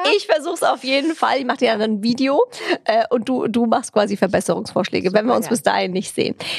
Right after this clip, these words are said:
Speaker 1: Wir spielen immer ein bisschen auch im Podcast, liebe Ursula.
Speaker 2: Echt?
Speaker 1: This or That spielen wir. Du kriegst zwei Antwortmöglichkeiten, musst dich einfach für eine entscheiden.
Speaker 2: Okay.
Speaker 1: Bist
Speaker 2: Muss
Speaker 1: du
Speaker 2: ich mich für eine entscheiden?
Speaker 1: Ja, du musst dich für eine
Speaker 2: Okay,
Speaker 1: entscheiden.
Speaker 2: alles klar.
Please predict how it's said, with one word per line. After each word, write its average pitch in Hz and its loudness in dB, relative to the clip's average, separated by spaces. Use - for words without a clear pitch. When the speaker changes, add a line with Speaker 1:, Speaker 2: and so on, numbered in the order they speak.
Speaker 1:
Wir 262 4
spielen 311 0
immer 180 0
ein 175 -2
bisschen - -2
auch - -6
im 175 -2
Podcast, - -6
liebe 190 -4
Ursula. 175 0
Speaker 2:
Echt? - -4
Speaker 1:
This 311 4
or - 4
That - 2
spielen 294 2
wir. 320 4
Du 233 0
kriegst - -4
zwei 220 2
Antwortmöglichkeiten, 233 0
musst - -4
dich 185 -2
einfach - -4
für - 0
eine - -4
entscheiden. - -4
Speaker 2:
Okay. 165 -2
Speaker 1:
Bist 311 4
Speaker 2:
Muss 320 4
Speaker 1:
du 359 6
Speaker 2:
ich 277 -4
mich 254 -6
für 214 0
eine 175 -2
entscheiden? 165 2
Speaker 1:
Ja, - 4
du 427 -2
musst 427 -2
dich 349 -6
für - 0
eine - 0
Speaker 2:
Okay, - -8
Speaker 1:
entscheiden. - -6
Speaker 2:
alles 170 -6
klar. 143 -12